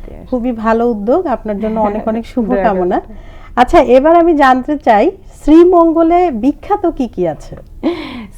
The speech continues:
Speaker 1: শ্রীমঙ্গল, আমি যেহেতু শ্রীমঙ্গলে, আমি এই শ্রীমঙ্গলের মেয়ে, আবার শ্রীমঙ্গলের বউ।
Speaker 2: আচ্ছা।
Speaker 1: আহ, ইচ্ছে আছে শ্রীমঙ্গলের শাশুড়িও হব।
Speaker 2: তাই নাকি?
Speaker 1: <laughs> হ্যাঁ।
Speaker 2: আপনার পরিবারে কে কে আছে?
Speaker 1: আমার পরিবারে আমার ছেলে ছাড়া আর কেউ নাই। আর আমার মা থাকেন না, আমার হাজবেন্ড মারা যাওয়ার পর থেকে আমার মা আমার সাথেই থাকেন।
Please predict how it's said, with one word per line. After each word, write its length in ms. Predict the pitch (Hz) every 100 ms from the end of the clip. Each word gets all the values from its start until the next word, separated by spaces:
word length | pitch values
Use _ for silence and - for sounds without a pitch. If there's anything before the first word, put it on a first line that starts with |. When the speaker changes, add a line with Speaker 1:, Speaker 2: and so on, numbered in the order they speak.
| -
Speaker 1:
শ্রীমঙ্গল, 380 | 247 233 214 214
আমি 260 | 220 247
যেহেতু 400 | 240 262 277 277
শ্রীমঙ্গলে, 680 | 262 254 220 202 190 190 262
আমি 500 | 214 190 202 202 196
এই 180 | 185 190
শ্রীমঙ্গলের 600 | 220 208 190 180 185 190
মেয়ে, 220 | 202 196
আবার 280 | 196 196 202
শ্রীমঙ্গলের 680 | 214 214 196 190 175 185
বউ। 320 | 175 196 233 339 -
Speaker 2:
আচ্ছা। 340 | 202 - - 277
Speaker 1:
আহ, 840 | - 294 285 302 - 262 214 349
ইচ্ছে 360 | 320 262 - 285
আছে 320 | 262 - 339
শ্রীমঙ্গলের 580 | 269 262 240 226 226 294
শাশুড়িও 640 | 240 262 254 233 240 233
হব। 300 | 202 - - -
Speaker 2:
তাই 180 | 247
নাকি? 340 | 254 233 320 196
Speaker 1:
<laughs> 360 | 185 - - -
হ্যাঁ। 140 | 226
Speaker 2:
আপনার 180 | 226 302
পরিবারে 480 | 311 302 294 285 285
কে 200 | 285 240
কে 160 | 202
আছে? 340 | 180 - - 160 156 175 -
Speaker 1:
আমার 360 | 226 233 247 262
পরিবারে 720 | 285 277 262 269 269 269 269
আমার 500 | 247 - 214 208 208
ছেলে 320 | 202 220 190
ছাড়া 360 | 175 180 185 180
আর 100 | 170
কেউ 220 | 180 175
নাই। 240 | 170 208 226
আর 80 |
আমার 220 | 170 175 175
মা 220 | 180 165
থাকেন 340 | 165 170 185
না, 100 | 170
আমার 160 | 156 160
হাজবেন্ড 340 | 160 160 160
মারা 240 | 170 170 156
যাওয়ার 280 | 165 165
পর 160 | 147 180
থেকে 280 | 180 240 262
আমার 200 | 254 220
মা 160 | 190
আমার 200 | 160 156
সাথেই 360 | - 165 165 160
থাকেন। 360 | - - -